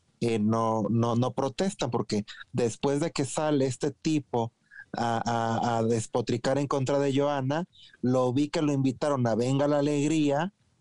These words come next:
a dar este disque clases de karate, que el señor patético pa-, hasta para eso,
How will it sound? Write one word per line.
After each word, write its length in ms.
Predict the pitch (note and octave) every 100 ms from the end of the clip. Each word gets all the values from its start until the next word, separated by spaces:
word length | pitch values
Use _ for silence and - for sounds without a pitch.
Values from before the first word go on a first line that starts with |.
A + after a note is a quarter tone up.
| - -
a 200 | A#2+ A#2
dar 200 | B2+ C3
este 280 | C3+ -
disque 320 | B2 A2+ - A2+
clases 380 | B2+ B2+ D3
de 120 | C3+ -
karate, 460 | C#3 C3+ B2 A2+
que 100 | -
el 60 | G#2+
señor 320 | A2+ A#2 A2
patético 680 | C3+ B2 - B2 - B2+ A#2+
pa-, 140 | A2+
hasta 200 | A2+ A#2
para 280 | G#2+ C3 C3+
eso, 360 | - - E4